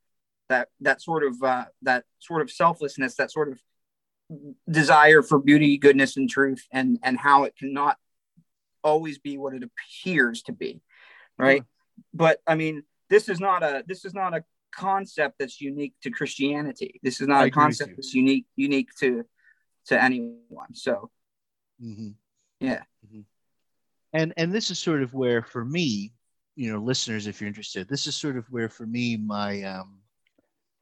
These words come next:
Speaker 2: I'm gonna say my theological pluralism comes in, right? Like, so I'm training,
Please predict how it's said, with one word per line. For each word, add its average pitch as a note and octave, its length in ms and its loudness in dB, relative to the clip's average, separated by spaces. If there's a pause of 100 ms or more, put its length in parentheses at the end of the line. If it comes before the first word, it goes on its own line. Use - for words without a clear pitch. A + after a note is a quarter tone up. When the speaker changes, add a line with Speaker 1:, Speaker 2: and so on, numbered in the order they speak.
(140)
Speaker 2:
I'm C3 120 -2
gonna B2 120 -2
say A#2+ 280 -2
my G#2+ 180 -2
theological A2 840 -4 (140)
pluralism B2+ 720 -6
comes C3+ 360 -8
in, C3+ 220 -8 (240)
right? B2 340 -4
Like, A2 220 -4 (300)
so - 180 -4
I'm G3 160 0
training, C#3 800 -4